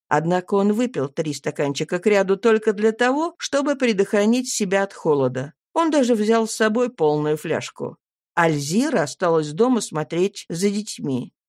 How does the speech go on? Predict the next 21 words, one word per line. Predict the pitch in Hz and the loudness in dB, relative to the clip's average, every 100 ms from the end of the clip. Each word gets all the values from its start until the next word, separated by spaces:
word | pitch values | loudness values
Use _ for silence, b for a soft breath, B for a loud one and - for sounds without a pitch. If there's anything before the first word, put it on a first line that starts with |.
| _ | _
У | 214 | -2
старика | 214 226 226 240 220 | 0 2 2 2 0
Бессмертного | 226 269 285 294 185 156 | -2 -2 -2 -2 -2 0
от | 147 | -2
вчерашней | - 185 170 - 165 | -2 0 0 -2 -4
ходьбы | 180 175 170 190 | -2 -2 2 2
разболелись | 220 247 294 294 294 196 - | 2 2 -2 0 0 -2 -2
ноги, | 175 175 151 143 139 - | 0 0 0 0 -2 -2
и | 196 | -2
ему | 190 214 285 | 2 2 2
пришлось | - 156 - 147 139 - | -4 -8 -4 -4 -4 -4
лечь | 156 196 - | -2 -2 -4
в | - | -8
постель. | 139 135 - 117 110 - _ _ _ _ - | -8 -8 -4 -2 -2 -8 _ _ _ _ -2
Из | 277 | 0
предосторожности | 269 311 269 294 302 302 330 294 214 185 180 | 2 0 0 0 0 0 0 0 -2 -2 -2
расходились | 180 175 - 220 233 277 262 - | -2 -2 0 0 2 0 0 0
не | 254 269 | 2 2
вместе, | 233 214 190 160 147 - 170 - | 2 2 2 0 -4 -6 -6 -2
а | 233 | -2
порознь. | 240 226 185 151 143 139 135 135 135 135 | -2 2 4 4 2 -2 -2 0 0 -4